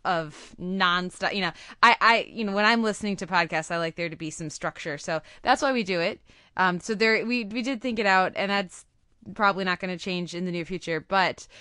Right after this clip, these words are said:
I appreciate that you, you're like, "Skip the music already. I wanna hear us talk."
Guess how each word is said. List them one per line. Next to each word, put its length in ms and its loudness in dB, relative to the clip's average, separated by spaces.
I 120 6
appreciate 580 2
that 240 2
you, 460 -2
you're 180 0
like, 160 2
"Skip 300 -8
the 80 -4
music 260 -2
already. 300 2
I 80 2
wanna 200 2
hear 220 -2
us 160 -2
talk." 240 -4